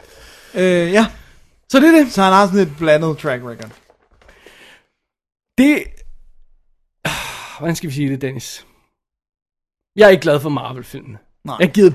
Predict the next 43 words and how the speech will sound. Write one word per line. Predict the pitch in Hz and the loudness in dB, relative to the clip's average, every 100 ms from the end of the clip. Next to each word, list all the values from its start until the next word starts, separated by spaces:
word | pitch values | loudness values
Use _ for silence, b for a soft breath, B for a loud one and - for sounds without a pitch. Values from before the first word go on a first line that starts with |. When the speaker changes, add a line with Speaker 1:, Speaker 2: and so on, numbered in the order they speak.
| - | 2
Speaker 2:
basically | 151 127 147 139 | -4 -6 -8 -8
ikke | 139 | -10
at | 135 | -10
se | 143 | -12
dem | 131 | -14
mere. | 135 - _ _ _ | -18 -20 _ _ _
Speaker 1:
Nej. | 139 117 b b b b _ | -14 -14 b b b b _
Speaker 2:
Jeg | 202 226 | 2 2
er | 220 _ 262 | 0 _ 2
okay | 285 - 233 226 | 2 0 0 0
på | |
D | 233 220 220 | -4 -4 -4
C-filmene. | - 208 180 143 139 131 _ _ - - _ _ _ _ _ _ | -4 -6 -6 -10 -12 -18 _ _ -20 -20 _ _ _ _ _ _
Jeg, | 190 190 | 0 4
jeg | 214 | 4
ved | 240 | 6
godt, | 220 | 4
alle, | 196 208 220 196 196 170 | 6 6 6 2 -2 -4
øh, | 175 | -6
siger, | - 196 | -4 -4
man | 196 | -2
skal | 208 | -4
have, | 170 156 175 175 165 | -2 -2 0 0 0
øh, | 156 151 143 143 151 135 | -2 -4 -6 -6 -8 -8
hvad | 147 | -8
hedder | 147 147 | -8 -8
det, | 147 139 | -6 -6
øhm, | 135 | -6
Speaker 1:
Man | 135 131 | -4 -4
of | 135 | -6
Steel | - 147 139 | -8 -4 0
Speaker 2:
Man | 165 170 | 0 0
of | |
Speaker 1:
og | 123 | -2
Speaker 2:
Steel | 120 196 190 170 | 0 4 4 4
og | 156 151 143 | 2 0 2
Batman | 165 175 180 156 | 2 2 -2 -2
versus, | 156 147 147 160 | -4 -6 -14 -10
øh, | 160 147 143 - - - - _ _ - | -8 -8 -8 -12 -16 -20 -20 _ _ -6
Batman | 175 170 160 147 | -4 -2 -6 -6
v | 175 156 _ _ _ _ - | -8 -10 _ _ _ _ -10
Superman. | 220 202 196 185 | -2 0 2 -2
Speaker 1:
Superman. | 131 | -4